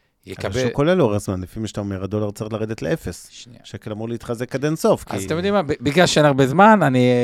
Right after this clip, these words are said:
Speaker 1: ואבנר
Speaker 2: אה,
Speaker 1: וזה, א-, אז
Speaker 2: בגלל
Speaker 1: אני
Speaker 2: שסטפאק תפס אותי <laughs> על חם.
Speaker 1: לא, תפס, קודם כל, איזה חיוך, תמיד אני אוהב שאתה
Speaker 2: איי, איי,
Speaker 1: מחייך.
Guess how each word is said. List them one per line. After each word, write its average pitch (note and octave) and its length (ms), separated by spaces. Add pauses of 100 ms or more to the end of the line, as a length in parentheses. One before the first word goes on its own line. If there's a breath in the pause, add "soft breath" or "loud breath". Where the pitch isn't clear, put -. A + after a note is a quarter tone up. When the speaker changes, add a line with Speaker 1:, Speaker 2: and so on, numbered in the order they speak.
(200)
Speaker 1:
ואבנר C3 560
Speaker 2:
אה, C#3 60
Speaker 1:
וזה, - 260 (100)
א-, A#2+ 280
אז A#2+ 280
Speaker 2:
בגלל A#2 180
Speaker 1:
אני A2+ 100
Speaker 2:
שסטפאק A#2 540
תפס B2 380
אותי G#2 320 (140)
<laughs> - 120
על A#2+ 160
חם. C#3+ 400
Speaker 1:
לא, F3 500
תפס, D3+ 520
קודם F3+ 340
כל, - 200
איזה A3 380
חיוך, B2+ 360
תמיד D3 320
אני C3+ 120
אוהב A#2+ 120
שאתה A2 120
Speaker 2:
איי, A2 60
איי, G#2 80
Speaker 1:
מחייך. G2+ 340